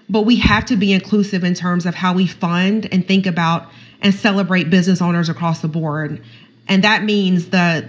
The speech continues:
the female entrepreneur in rural Georgia who's trying to open a cut and sew factory and, and, and, and create seventy-five, seventy-five jobs in that small town. Um, you know, that, that we, we have to be holistic in terms of how we,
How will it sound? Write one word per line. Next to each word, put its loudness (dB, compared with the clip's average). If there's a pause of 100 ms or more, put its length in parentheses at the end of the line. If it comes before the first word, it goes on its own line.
the 0
female 4
entrepreneur 0
in 0
rural 4
Georgia 0
who's 2
trying 2
to -2
open 0
a 0
cut -2
and 0
sew 0
factory -2
and, 0 (500)
and, 4
and, 2
and 2
create 0
seventy-five, 0 (160)
seventy-five 0
jobs -2
in 0
that -2
small -2
town. -4 (520)
Um, -2
you -4
know, -2
that, 0
that -4
we, 2
we 2
have 2
to 0
be 2
holistic 2
in 2
terms -2
of -2
how 0
we, 0